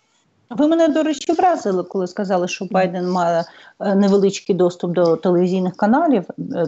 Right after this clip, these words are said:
тому що ми дуже гарно пам'ятаємо, що, наприклад, канали напередодні виборів, е, коли був там Хіларі, да, і Трамп, ну, Клінтон і Трамп, вони ж дуже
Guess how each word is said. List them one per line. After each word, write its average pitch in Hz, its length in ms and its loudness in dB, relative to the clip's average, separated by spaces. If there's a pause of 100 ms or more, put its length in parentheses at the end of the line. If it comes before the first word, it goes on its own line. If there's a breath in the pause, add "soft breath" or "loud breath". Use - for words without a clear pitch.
тому 202 240 0
що 196 200 -4
ми 185 140 -2
дуже 190 220 0
гарно 185 280 -2
пам'ятаємо, 185 600 -2
що, 165 360 -4
наприклад, 180 600 -4 (340 loud breath)
канали 240 540 2
напередодні 180 680 -4
виборів, 160 800 -6
е, - 40 -6 (560)
коли 160 260 -2
був 151 340 -2
там 147 280 0 (300)
Хіларі, 175 480 0
да, 208 320 2
і 160 520 -6
Трамп, 320 280 -2 (320)
ну, 151 380 -6 (100)
Клінтон 196 480 -2
і 175 60 -8
Трамп, 370 280 -2 (360 loud breath)
вони 262 240 2
ж - 260 -8
дуже 262 400 -4